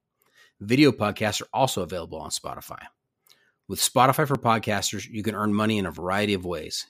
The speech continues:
including ads and podcast subscriptions. And best of all, it's totally free with no catch.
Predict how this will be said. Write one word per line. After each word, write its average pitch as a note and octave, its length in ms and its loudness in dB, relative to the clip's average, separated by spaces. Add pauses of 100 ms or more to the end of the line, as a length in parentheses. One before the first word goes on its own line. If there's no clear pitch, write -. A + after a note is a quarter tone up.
including G#2+ 360 -4
ads A2+ 540 0
and G#2 160 -10
podcast G#2+ 440 -2
subscriptions. - 760 -8 (440)
And G2+ 160 -4
best G#2+ 260 0
of G#2 120 -4
all, F#2+ 300 2
it's - 160 -6
totally G#2+ 320 -4
free F2+ 340 -6 (100)
with F#2 180 -12
no F2+ 220 -4
catch. - 500 -12